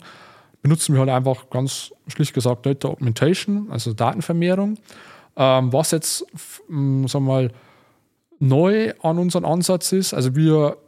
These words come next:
greifen jetzt da nicht irgendwie auf eine, einen Blackbox-Algorithmus,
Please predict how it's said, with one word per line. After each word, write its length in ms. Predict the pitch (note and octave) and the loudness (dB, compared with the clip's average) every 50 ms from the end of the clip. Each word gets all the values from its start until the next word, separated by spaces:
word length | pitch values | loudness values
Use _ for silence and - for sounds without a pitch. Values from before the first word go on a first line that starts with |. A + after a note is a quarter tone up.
| - D#4+ D#3+ | -16 -8 -2
greifen 340 | - C#3 C#3 D3 - - D#3+ | 0 2 2 2 0 0 -2
jetzt 180 | C#3+ - - - | -2 0 0 2
da 40 | C#3+ | 2
nicht 240 | D3 D#3+ D#3 - | 2 2 0 -2
irgendwie 440 | - D#3 C#3+ C3+ - - D3 C#3+ C#3+ | -4 -4 -4 -4 -2 -2 -2 -2 0
auf 240 | C#3 B2 B2+ A2+ - | 0 0 -2 0 0
eine, 320 | C3+ B2+ B2 A#2+ A#2+ A#2+ A2 - - _ _ _ _ _ _ _ _ | 0 2 2 2 2 0 -2 -6 -14 _ _ _ _ _ _ _ _
einen 260 | D#3+ E3+ - E3 C3 | -6 -2 0 0 0
Blackbox-Algorithmus, 1300 | A2+ - C#3 D3+ - - - F#3 E3+ - - - - D#3 D3+ D3 D#3 E3+ A#3+ B3 F#3+ F3 E3 - - - | 2 2 2 2 2 0 0 0 0 0 -2 -2 0 0 2 2 2 0 0 0 0 0 0 0 -2 -4